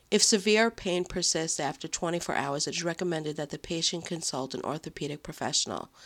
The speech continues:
who can make a diagnosis and implement a treatment plan so the patient can return to everyday activities.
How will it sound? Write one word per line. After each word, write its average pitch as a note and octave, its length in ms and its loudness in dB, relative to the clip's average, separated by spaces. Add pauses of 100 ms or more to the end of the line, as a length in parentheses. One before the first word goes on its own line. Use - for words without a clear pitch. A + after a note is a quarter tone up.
(320)
who G#3 120 4
can G3+ 140 0
make F3 200 2
a - 20 0
diagnosis D3+ 720 -2
and - 100 -6
implement D#3+ 400 -4
a D#3 40 -12
treatment E3+ 400 -4
plan C#3+ 380 -4 (440)
so - 120 0
the F#3+ 80 4
patient G#3 400 2
can F#3+ 120 0
return E3+ 380 -2
to - 180 -8
everyday D3 380 -6
activities. - 840 -8